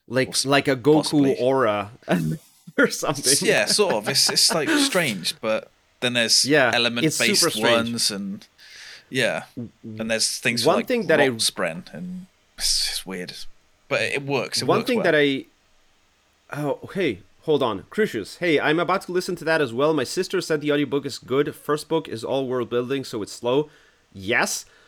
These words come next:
Speaker 1: One thing about the audiobook, I really dislike the narration of the female,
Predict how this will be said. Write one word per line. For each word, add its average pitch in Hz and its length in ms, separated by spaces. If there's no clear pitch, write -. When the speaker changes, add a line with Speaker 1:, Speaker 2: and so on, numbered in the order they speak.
Speaker 1:
One 139 300
thing 240 260
about 160 320
the 135 120
audiobook, 120 480
I 135 100
really 170 680
dislike 139 440
the 135 100
narration 123 540
of 110 220
the 101 80
female, 147 800